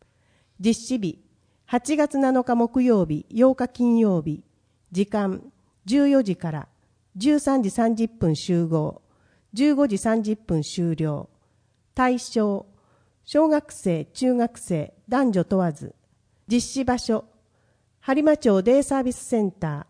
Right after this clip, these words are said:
社会福祉協議会隣。募集人員、一日四名から五名、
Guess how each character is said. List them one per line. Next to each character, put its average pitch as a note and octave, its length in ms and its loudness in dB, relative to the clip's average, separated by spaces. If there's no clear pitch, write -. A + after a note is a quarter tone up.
社 A#3 180 -4
会 D4 240 0
福 C4+ 240 -4
祉 - 140 -6
協 A#3+ 200 4
議 A3+ 140 -2
会 E3 240 -4
隣。 F3 480 -4
募 A3 120 2
集 D4 280 -2
人 B3 300 0
員、 D#3 240 -2
一 C4 260 -4
日 B3 500 -4
四 B3+ 320 2
名 F#3 180 2
か D#3+ 140 -4
ら D#3 120 -4
五 F#3+ 140 0
名、 E3 280 -2